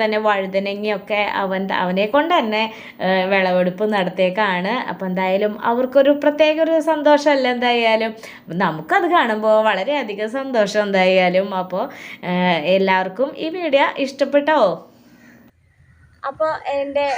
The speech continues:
ഏഹ്, അടുക്കളത്തോട്ടം നിങ്ങളെല്ലാവരും കണ്ട് ഇഷ്ടപ്പെടുകയാണെങ്കിൽ നിങ്ങൾ ഇന്ന് കുഞ്ഞ് ലൈക്ക് ചെയ്തോളൂ കേട്ടോ. അപ്പോൾ ദേ നമ്മുടെ വഴുതനങ്ങ ഒരു മൂട് വഴുതനങ്ങയാണ് വെച്ചേക്കണത് കേട്ടോ.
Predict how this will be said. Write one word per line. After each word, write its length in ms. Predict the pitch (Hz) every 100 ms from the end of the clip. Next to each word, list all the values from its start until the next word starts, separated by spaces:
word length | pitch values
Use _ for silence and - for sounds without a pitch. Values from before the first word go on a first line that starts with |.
| 247 - -
ഏഹ്, 140 | 240 240
അടുക്കളത്തോട്ടം 680 | 220 226 233 233 233 233 233
നിങ്ങളെല്ലാവരും 720 | 233 226 233 226 220 214 220 226 226
കണ്ട് 260 | 202 190 202 -
ഇഷ്ടപ്പെടുകയാണെങ്കിൽ 840 | 180 - 220 220 233 226 208 269 508
നിങ്ങൾ 160 | 440 285 254
ഇന്ന് 280 | 254 262 277
കുഞ്ഞ് 320 | 294 285 320 359
ലൈക്ക് 220 | 214 190 -
ചെയ്തോളൂ 400 | 196 180 160 175
കേട്ടോ. 220 | 202 214 185 - _ _ _ _
അപ്പോൾ 140 | - 233
ദേ 40 | 233 233 247
നമ്മുടെ 200 | 208 226
വഴുതനങ്ങ 400 | 233 214 214 233 262 - - - 254
ഒരു 120 | 285 359
മൂട് 280 | 339 277 254 269
വഴുതനങ്ങയാണ് 800 | 269 233 226 226 247 254 220 208 214
വെച്ചേക്കണത് 480 | 220 208 180 175 180
കേട്ടോ. 160 | 190